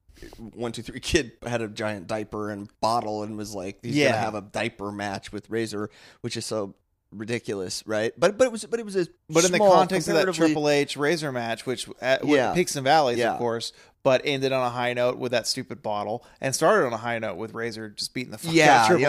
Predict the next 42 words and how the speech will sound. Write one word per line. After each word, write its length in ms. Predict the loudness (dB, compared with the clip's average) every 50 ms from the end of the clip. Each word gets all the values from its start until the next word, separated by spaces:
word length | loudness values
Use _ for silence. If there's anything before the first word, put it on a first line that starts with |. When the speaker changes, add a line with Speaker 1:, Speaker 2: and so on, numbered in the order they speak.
| 6 6
Speaker 1:
know, 60 | 6
Speaker 2:
H. 60 | 6 6
Speaker 1:
the 80 | 4 4
first, 280 | 4 4 2 2 0
like, 120 | -2 -4 -2
five 220 | 0 2 2 2
minutes 220 | 0 -2 -6 -6
of 80 | -8 -8
that 60 | -8
match 240 | -6 -8 -10 -10 -12
was 160 | -14 -16 -14 -16
really 440 | -14 -6 -4 -2 -2 -2 -4 -8
cool. 440 | -8 -8 -8 -6 -4 -4 -4 -6 -10 _ _ -6
Um, 480 | -4 -2 0 0 2 2 2 0 -2 -4
and 100 | -4 -4
then 240 | -2 -2 -2 -4 -4 -4
in 160 | -4 -2 0
your, 480 | 0 0 2 2 2 2 2 2 2 2
uh, 200 | 2 2 0 0 -2
in 100 | -4 -6
your 80 | -4 -2
main 160 | -2 -2 -2
event, 300 | 0 0 0 0 0 -2 -6
you 140 | -6 -4 -2
had 540 | -2 0 0 2 0 0 -2 -4 -8 -12 -16
the 40 | -14
world 400 | -6 -2 0 2 2 2 0 -2
champion 600 | -6 -6 -4 -4 -4 -4 -4 -6 -6 -6 -6 -10 _ _ _ _ _ _ _ _ _ _
Bret 220 | -2 0 0 2 2
Hart 320 | 0 0 0 0 -2 -6 _
versus 400 | -8 -8 -8 -8 -8 -10 -10 -10
the 200 | -10 -10 -10 -12 -12
new 480 | -10 -8 -6 -4 -2 -2 -2 -2 -4 -4 -6
Intercontinental 640 | -8 -8 -8 -8 -8 -6 -4 -4 -4 -4 -4 -6 -6
Champion 480 | -8 -8 -6 -6 -6 -6 -6 -6 -6 -6
Goldust. 720 | -6 -4 -2 -2 -2 -2 -2 -2 0 -2 -4 -6 -10 -6
Speaker 2:
That 260 | -2 -2 -2 -2 -2
was 580 | -2 -2 -2 -4 -4 -6 -6 -6 -6 -8 -10 -14 _ _ _ _ _ _ _ _ -6
Speaker 1:
And 80 | -4 -2
it 60 | -2
was 100 | -2 -4
great. 280 | -4 -6 -6 -6 -6